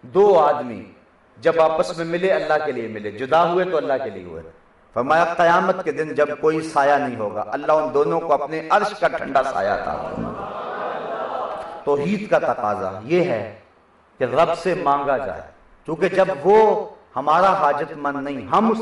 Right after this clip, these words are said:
کے حاجت مند ہیں۔ وہ الصمد ہے، بے نیاز ہے، جو سورہ اخلاص، جس کو سورۃ التوحید بھی کہتے ہیں، اس کا مضمون اللہ الصمد، وہ بے نیاز ہے، ہم محتاج ہیں،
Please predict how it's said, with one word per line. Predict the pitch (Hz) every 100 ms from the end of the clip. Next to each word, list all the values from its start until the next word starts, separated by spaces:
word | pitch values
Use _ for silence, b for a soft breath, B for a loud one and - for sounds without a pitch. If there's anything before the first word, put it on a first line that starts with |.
| 185
کے |
حاجت | 127 113 110 98
مند | 92 90
ہیں۔ | 98
وہ | 131 151 -
الصمد | 165 139 160 196 196
ہے، |
بے | 101 135
نیاز | 120 104 110
ہے، | 110 - - - - _ _
جو | 90 107
سورہ | 127
اخلاص، | 120 123 131 139
جس | 135 -
کو | 143
سورۃ | 143 147 151
التوحید | 147 147 139 175 139
بھی | 117
کہتے | 98 95
ہیں، | 67 - - - _ _ _ _ _
اس | 170 165
کا | 196
مضمون | 185 - 123 127
اللہ | 123 143
الصمد، | 156 156 - 151 156 170 170 - - _ _ -
وہ | 214 226
بے | 196 196
نیاز | 185 190 190 185
ہے، | 90 - - _ -
ہم | 233 294 269 254 - -
محتاج | 156 165 165 123 120
ہیں، | 104 -